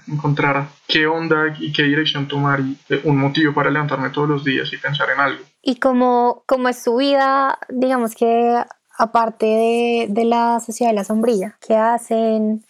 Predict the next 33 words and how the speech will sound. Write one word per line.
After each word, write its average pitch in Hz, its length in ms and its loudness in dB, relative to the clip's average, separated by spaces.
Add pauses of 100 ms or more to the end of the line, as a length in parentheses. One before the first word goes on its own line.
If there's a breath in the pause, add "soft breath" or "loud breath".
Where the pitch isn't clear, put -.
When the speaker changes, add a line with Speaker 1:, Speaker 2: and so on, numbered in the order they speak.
(160)
Speaker 1:
Yo 170 720 2
en 170 80 0
este 170 180 -2
momento 165 260 -2
estoy 147 220 -2
trabajando 151 760 0
en 151 80 0
una 143 140 2
major 147 480 0 (240)
y 151 460 2
en, 139 540 -2
en 147 160 0
Sony 151 300 2
Music 156 420 0 (220)
y, 143 360 -6
y 151 60 0
es 147 100 0
un 202 120 -2
video 214 500 0
también, 143 380 -2
¿no? 170 180 -2
Porque - 240 -6
es, - 160 -8 (160)
es - 160 -4
uno 143 140 0
es 139 120 -4
tener 147 320 -2
de, 147 140 -6
por 151 240 -4
un 151 120 2
lado 160 200 2
la 170 120 0
máquina 165 800 -4